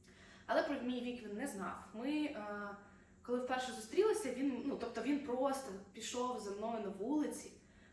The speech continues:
реально. Тобто він з тих хлопців, який вмів зна-, знайомитися на вулиці. А, він мені здався дуже самовпевненим, хоча насправді,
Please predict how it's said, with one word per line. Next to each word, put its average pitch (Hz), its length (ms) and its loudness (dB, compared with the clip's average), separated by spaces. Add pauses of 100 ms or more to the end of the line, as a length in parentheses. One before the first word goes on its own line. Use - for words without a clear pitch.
реально. 208 580 2
Тобто - 200 -8
він 240 160 -2
з 240 60 -4
тих 233 200 -6
хлопців, 285 480 -4
який 220 320 -6
вмів 226 380 -4
зна-, 208 280 -8
знайомитися 214 640 -4
на 185 160 -4
вулиці. 247 560 -4 (360)
А, 190 400 0
він 240 140 -2
мені 226 320 0
здався 208 540 0
дуже 208 240 -6
самовпевненим, 208 880 0
хоча - 200 -8
насправді, 208 560 -2